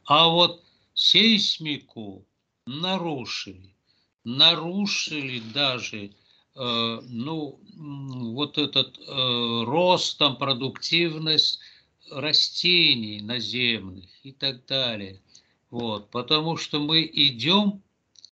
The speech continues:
ну, вот как сейчас пожары, вот эти войны и так далее. Я смотрю на эту проклятую фашистскую операцию, я как специалист вот говорю,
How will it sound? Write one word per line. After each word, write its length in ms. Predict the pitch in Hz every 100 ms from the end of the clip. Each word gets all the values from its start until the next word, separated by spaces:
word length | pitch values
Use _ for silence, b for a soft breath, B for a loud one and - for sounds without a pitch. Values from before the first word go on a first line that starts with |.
| _ _ _ _
ну, 120 | 147 180
вот 200 | 156 -
как 300 | 147 131 -
сейчас 560 | 98 127 - 127 113
пожары, 720 | - 117 113 139 190 180 175
вот 240 | 165 139 -
эти 260 | 120 -
войны 680 | 110 107 143 185 180 165 170
и 200 | 165 151
так 300 | 151 147 131
далее. 340 | 120 117 104 104
Я 280 | 127 156 143
смотрю 520 | - 147 151 143 143
на 140 | 135
эту 320 | 139 135 135
проклятую 1400 | 120 - 131 143 156 - - 120 120 - 120 110 101 92 - b b b b
фашистскую 1120 | - 135 135 160 147 - - - 110 95 92 - _ _ _
операцию, 1200 | 127 127 123 135 208 214 - - 117 101 98 90 - b b b b b b b _ _ -
я 180 | 123 123
как 240 | - 117
специалист 960 | - - 120 - 156 151 151 135 - -
вот 180 | 107 -
говорю, 540 | 123 131 120 107 90